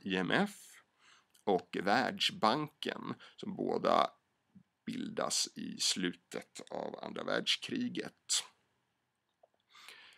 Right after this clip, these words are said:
Eh, dessutom har vi den här, eh, det här ekonomiska stödet som U S A gav till de länder som drabbats av kriget, Marshallhjälpen,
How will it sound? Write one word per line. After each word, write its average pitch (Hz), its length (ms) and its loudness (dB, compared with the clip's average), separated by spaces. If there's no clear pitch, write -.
Eh, 123 260 6
dessutom 143 880 8
har 110 200 6
vi 104 180 6
den 104 220 4
här, 92 720 6
eh, 82 460 -4
det 107 100 -8
här 98 200 -2
ekonomiska 117 960 0
stödet 131 720 4
som 104 160 2
U 101 160 2
S - 140 4
A 104 120 4
gav 104 360 2
till - 140 -4
de - 180 -2
länder 95 300 -2
som 104 180 -2
drabbats 113 480 4
av 147 80 6
kriget, - 580 -10
Marshallhjälpen, 107 1500 0